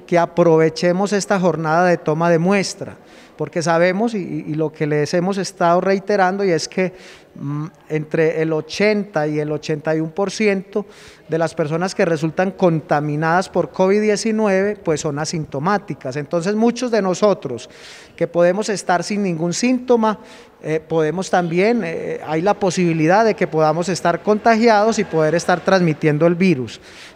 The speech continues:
Entonces, no es otra cosa sino para determinar cuál es la nive-, el nivel de contagio que tenemos en el municipio, de acuerdo a una muestra de las personas que se tomen esta,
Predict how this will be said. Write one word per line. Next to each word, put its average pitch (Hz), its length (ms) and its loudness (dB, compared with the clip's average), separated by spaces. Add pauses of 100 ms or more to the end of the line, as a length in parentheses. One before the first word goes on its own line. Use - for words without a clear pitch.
Entonces, 208 520 0
no 220 240 4
es 247 160 2
otra 240 340 0
cosa 254 340 2
sino 185 320 0
para 208 240 4
determinar 170 960 2 (580)
cuál 196 440 4
es 214 260 2
la 202 200 0
nive-, 165 420 0
el 160 120 0
nivel 160 300 2
de 202 140 -2
contagio 170 480 0
que 180 100 -4
tenemos 165 420 -2
en 190 120 0
el 196 80 0
municipio, 220 720 0 (340)
de 165 80 2
acuerdo 165 460 0
a 190 40 4
una 196 200 2
muestra 190 500 2
de 165 80 2
las 151 160 -2
personas 156 480 -2
que 165 140 -2
se 139 240 -2 (160)
tomen 180 340 4
esta, 170 540 -2